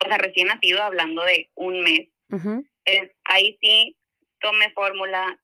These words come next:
Speaker 1: tome leche materna, no es necesario e incluso puede repercutir un poquito, hacer el, este,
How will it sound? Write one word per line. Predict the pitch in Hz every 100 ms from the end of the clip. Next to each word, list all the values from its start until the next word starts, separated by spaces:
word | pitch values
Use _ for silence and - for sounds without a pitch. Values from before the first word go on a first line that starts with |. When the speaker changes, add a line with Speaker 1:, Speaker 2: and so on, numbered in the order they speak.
| _
Speaker 1:
tome | 185 180 185 190 180
leche | 180 190
materna, | 175 175 190 196 208 214 - _ _ - 196
no | 190 196
es | 190 196 - _ _ -
necesario | 202 202 185 180 185 202 196
e |
incluso | 185 170 165 165 180
puede | 175 175 - -
repercutir | 190 - 202 190 180 175
un | 175
poquito, | 180 196 - 330 - - - - _ _ _ _
hacer | 202 196 190 185
el, | 185 202 190 185
este, | 180 175 - - 151 147